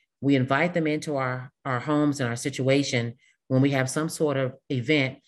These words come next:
that requires emergency medical services or E M S. Um, unfortunately, disport, disport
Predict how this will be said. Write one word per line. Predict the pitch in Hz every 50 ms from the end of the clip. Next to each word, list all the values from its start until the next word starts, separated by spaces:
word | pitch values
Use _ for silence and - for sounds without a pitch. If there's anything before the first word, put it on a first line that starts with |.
| _ _ _ _ -
that | 135 127 120
requires | 127 123 - - 147 143 135 135 135 135
emergency | - 143 123 131 135 139 143 131 135 - - 147
medical | 131 127 127 127 127 - 127
services | 120 - 131 117 110 104 - 117 107 117
or | - -
E | 131 120
M | 117 107 110
S. | 101 - - - - - - _ _ _ _ _ _ _ _ _ _ _ _ _ _ _ _ _ _ _ _ _ -
Um, | 139 131 131 127 123 123 123 117 - - _ _ _ _ _ _ _ _ _ -
unfortunately, | 285 277 - - - 233 240 247 247 - 185 147 123 135 135 127
disport, | 131 123 - - - 196 214 - - - - - -
disport | - 151 - - - 214 247 233 -